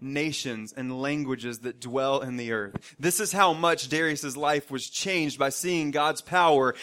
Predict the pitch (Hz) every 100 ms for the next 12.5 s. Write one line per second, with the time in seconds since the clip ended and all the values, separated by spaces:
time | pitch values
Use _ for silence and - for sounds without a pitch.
0 | - 160 170 190 208 202 185 170 175 196
1 | 170 160 - 160 196 196 196 233 214 202
2 | 175 165 147 - 190 - 202 180 160 151
3 | 190 170 147 - - 143 165 196 220 220
4 | - 185 165 160 165 180 220 208 185 180
5 | 170 151 170 190 208 196 202 196 165 143
6 | 156 165 151 156 208 214 180 180 160 -
7 | 156 - - _ _ _ _ _ _ _
8 | _ _ _ _ - 196 127 - 127 131
9 | 135 139 131 139 120 117 120 110 113 98
10 | 104 _ _ _ _ _ _ _ _ _
11 | 139 156 165 165 175 151 127 127 - 180
12 | 160 123 113 120 120